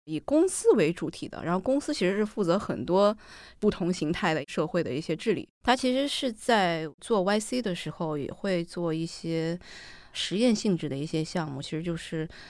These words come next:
怎么样帮助这些可能稍微在底层一些的这样的人士，他可能未来会活得更好，因为他觉得其实社会的这种财富的这种差异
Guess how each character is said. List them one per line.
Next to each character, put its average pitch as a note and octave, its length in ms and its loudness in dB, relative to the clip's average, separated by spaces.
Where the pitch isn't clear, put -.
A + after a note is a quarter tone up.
怎 - 120 -4
么 C3 100 -4
样 F3 200 2
帮 F3+ 320 0
助 F3+ 160 -4
这 E3+ 160 -4
些 E3 460 -4
可 - 100 -6
能 D3+ 160 -6
稍 F3 140 -2
微 E3+ 100 0
在 F3 140 0
底 E3 120 -6
层 D#3 280 -4
一 F#3+ 40 0
些 G3 160 -4
的 E3 120 0
这 F3 120 -4
样 E3+ 80 0
的 D#3 120 -4
人 D3 180 -6
士， E3 140 -4
他 D#3+ 120 -4
可 D#3+ 140 -8
能 D3 100 -6
未 D#3+ 80 -4
来 D#3 120 -2
会 E3+ 160 -2
活 C#3+ 180 -6
得 D#3+ 60 -6
更 F#3+ 120 -4
好， E3 160 -6
因 D#3+ 100 -6
为 E3 60 -4
他 E3 140 -6
觉 E3 140 -8
得 D#3 100 -4
其 D#3 140 -8
实 D#3 60 -4
社 E3+ 180 -4
会 F3 160 -4
的 D3 100 -6
这 D#3+ 100 -8
种 D3+ 220 -8
财 - 180 -4
富 E3 100 -4
的 F3 80 4
这 D#3+ 80 -4
种 D3 120 -4
差 G3+ 260 -4
异 F3+ 180 -2